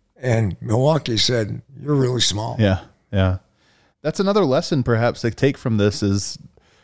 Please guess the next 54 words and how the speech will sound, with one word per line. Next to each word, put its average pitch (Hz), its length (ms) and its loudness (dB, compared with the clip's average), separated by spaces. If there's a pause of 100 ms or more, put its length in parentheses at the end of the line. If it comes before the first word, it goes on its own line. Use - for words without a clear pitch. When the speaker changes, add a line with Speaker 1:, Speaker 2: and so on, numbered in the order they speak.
(320)
Speaker 2:
you 127 120 0
know, 123 60 4
there's 123 140 2
so 202 100 0
many 202 120 0
players 160 300 0
in 131 60 -4
this 120 120 -2
draft 139 240 0
that 123 80 0
I 113 40 2
look 131 240 0
at, 113 100 -2
I'm 110 80 0
like, 107 100 0
"Man, 135 160 2
I 127 60 2
really 135 280 0
like 131 240 0
him, 127 60 0
but 113 60 0
he's 110 80 -2
six - 260 -4
three 113 420 0 (100)
and 117 100 -4
he's 113 100 4
a 110 60 -2
two." 107 400 0 (260)
And 131 220 0
you 131 60 0
start, - 260 0
I 139 120 2
just 160 140 -4
wonder 156 180 0
if 143 80 -2
we're 139 100 0
getting 127 160 2
to 127 80 4
a 117 60 4
point 127 200 -2
in 107 60 0
the 120 120 2
N 117 120 2
B 110 160 2
A 127 60 2
where 101 300 2 (560)
yeah, 349 60 0
you 285 80 2
can 196 100 0
have 147 120 0
one 131 180 2
of 127 60 0
those 113 180 0
guys. 113 520 0